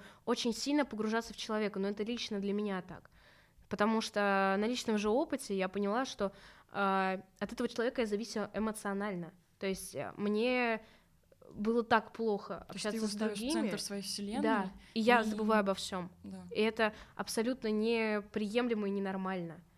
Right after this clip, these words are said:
Speaker 1: И я считаю, что все-таки привязанность, а,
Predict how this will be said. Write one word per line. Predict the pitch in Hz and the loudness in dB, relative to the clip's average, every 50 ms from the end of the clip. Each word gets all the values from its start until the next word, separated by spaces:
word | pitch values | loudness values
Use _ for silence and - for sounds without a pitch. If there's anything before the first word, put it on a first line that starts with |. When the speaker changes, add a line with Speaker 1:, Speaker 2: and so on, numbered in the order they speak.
| _ _ _ _ _ - _ - | _ _ _ _ _ -20 _ -4
Speaker 1:
И | - 208 | -2 0
я | 208 208 202 202 202 233 | 2 2 2 2 2 0
считаю, | 240 - - - 214 208 202 202 | 0 -2 -2 0 0 0 0 -2
что | - - - 196 196 | -4 -4 -4 -4 -4
все-таки | - - 208 196 208 196 - 196 190 - - - - - - - - - - 233 - | -4 -6 -6 -6 -6 -4 -4 -4 -4 -4 -12 -20 -20 -20 -20 -20 -20 -18 -18 -4 0
привязанность, | 226 220 226 233 262 311 311 311 294 262 233 220 214 - - - | 0 2 6 6 6 6 6 4 2 2 2 0 -2 -6 -6 -2
а, | 214 202 196 196 196 190 190 190 190 190 190 | 0 2 2 4 4 4 4 2 2 0 -2